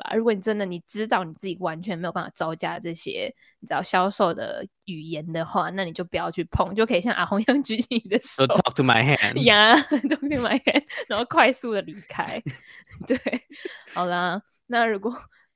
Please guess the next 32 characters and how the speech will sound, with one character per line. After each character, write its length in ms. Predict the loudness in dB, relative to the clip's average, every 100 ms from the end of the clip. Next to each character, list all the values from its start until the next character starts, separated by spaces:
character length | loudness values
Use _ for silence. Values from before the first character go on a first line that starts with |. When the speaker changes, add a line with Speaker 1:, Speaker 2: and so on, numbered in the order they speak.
| _
Speaker 1:
如 140 | -8
果 100 | -6
你 180 | -6 -8
喜 220 | -8 -10
欢 320 | -8 -6 -6
就 100 | -10
是 220 | -8 -6 -6
我 100 | -8
们 120 | -8
的 80 | -8
节 200 | -6 -6
目 160 | -6
的 120 | -6
话 220 | -4 -4 -4
呢， 180 | -6
你 60 | -8
可 140 | -6
以 40 | -6
每 160 | -6
周 180 | -4 -2
五 160 | -2 -4
的 240 | -4 -2
中 240 | -2 -4 -4
午 80 |
十 160 | -6 -4
二 80 | -4
点。 300 | -6 -12 -14 _ _ _ _ _ _ _ _ _ _ _ _ _ _
啊？ 240 | -4 -2 -2 _ _ _
<laughs> 1700 | -20 -20 -20 -20 -20 -20 -20 _ _ _ _ _ _ _ -20 _ -10
不 240 | -8 -6 -8
是 160 | -10 -6 -4 0 2
哦。 400 | 2 2 2 0